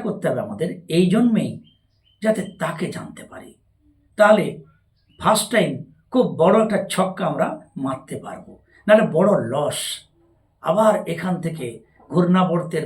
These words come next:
পাকে আবার ঘোরা, এ আমাদের পক্ষে খুব কষ্টকর হবে, অনেক সময় লেগে যাবে।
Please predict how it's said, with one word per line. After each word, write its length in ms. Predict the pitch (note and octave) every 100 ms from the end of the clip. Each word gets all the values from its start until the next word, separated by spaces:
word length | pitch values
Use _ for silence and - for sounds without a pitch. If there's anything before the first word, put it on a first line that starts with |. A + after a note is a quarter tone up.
| -
পাকে 280 | - - D#3 C#3+ -
আবার 200 | D3 G3+ G#3
ঘোরা, 220 | D#3 - - _ _ _ _ -
এ 60 | - -
আমাদের 260 | C#3 C3 -
পক্ষে 240 | - - - -
খুব 120 | A3 - _ -
কষ্টকর 480 | - - C#3+ B2+ B2+
হবে, 160 | G#2 G#2+ - _ _ G3
অনেক 220 | B3+ - - - -
সময় 280 | - B2+ A#2
লেগে 240 | - - -
যাবে। 200 | -